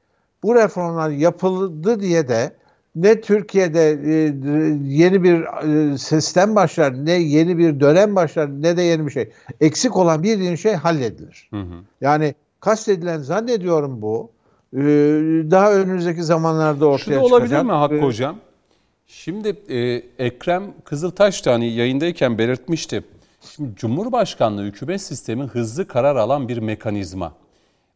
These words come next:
Speaker 2: Ama bizim yıllardır parlamenter sistemden devam eden bir bürokraside yavaşlık olduğu için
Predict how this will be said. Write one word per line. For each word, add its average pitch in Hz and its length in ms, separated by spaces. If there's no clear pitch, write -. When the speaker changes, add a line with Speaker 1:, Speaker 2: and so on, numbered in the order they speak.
Speaker 2:
Ama 190 360
bizim 151 560
yıllardır 165 540
parlamenter 156 640
sistemden 135 840
devam 139 360
eden 143 300
bir 120 160
bürokraside 135 600
yavaşlık 135 520
olduğu 123 300
için 127 420